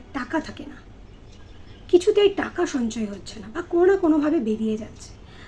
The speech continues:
সেকেন্ড প্রবলেম হচ্ছে রোগ ব্যাধি, থার্ড প্রবলেম হচ্ছে অশান্তি। এই তিনটে জিনিস কিন্তু সবার ঘরে রয়েছে কম বেশি।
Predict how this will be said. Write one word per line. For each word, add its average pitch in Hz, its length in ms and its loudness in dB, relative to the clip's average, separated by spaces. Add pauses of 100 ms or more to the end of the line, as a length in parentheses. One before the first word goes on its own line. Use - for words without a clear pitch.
(200)
সেকেন্ড 359 280 8
প্রবলেম 381 320 8
হচ্ছে 359 160 4 (140)
রোগ 262 140 -2 (120)
ব্যাধি, 240 280 -4 (420)
থার্ড 330 180 2 (100)
প্রবলেম 302 300 4
হচ্ছে 311 160 -2 (140)
অশান্তি। 220 440 -6 (340)
এই 392 60 12 (180)
তিনটে 339 300 10 (120)
জিনিস 339 180 8 (100)
কিন্তু 349 180 2 (140)
সবার 330 260 2 (100)
ঘরে 254 220 -4
রয়েছে 208 320 -8
কম 202 100 -8 (120)
বেশি। - 200 -10